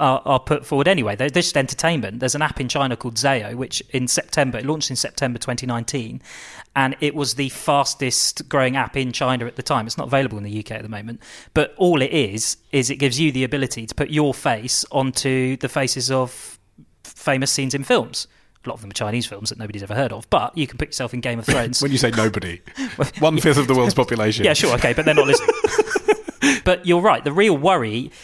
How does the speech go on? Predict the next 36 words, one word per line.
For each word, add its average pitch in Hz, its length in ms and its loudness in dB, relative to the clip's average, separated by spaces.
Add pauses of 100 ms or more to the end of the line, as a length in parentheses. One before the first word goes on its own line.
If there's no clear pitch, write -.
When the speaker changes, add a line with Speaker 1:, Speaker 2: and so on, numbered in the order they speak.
(340)
Speaker 1:
isn't 151 580 0
the 143 100 0
creation 139 380 0
of 120 80 -6
these 127 180 -2
deepfakes 135 460 -2
themselves, 127 680 0
especially - 480 -2
e-, 156 100 -4
even 185 300 2
if 175 100 -2
it's 190 140 0
on 202 160 0
something 123 380 -4
sexually - 340 -6
explicit, - 460 -6
because 117 280 -6
it - 80 -12
could 127 160 -6
be, 117 300 -6 (380)
like 113 100 -8
you 117 60 -12
say, 107 260 -8
just - 160 -6
somebody 110 220 -8
just 107 160 -8
wants 113 160 -10
to 131 80 -6
see 117 140 -6
that 113 100 -10
and 113 100 -14
it's - 80 -10
fun, 110 180 -10
and 110 120 -10
if - 100 -16
they're 110 160 -10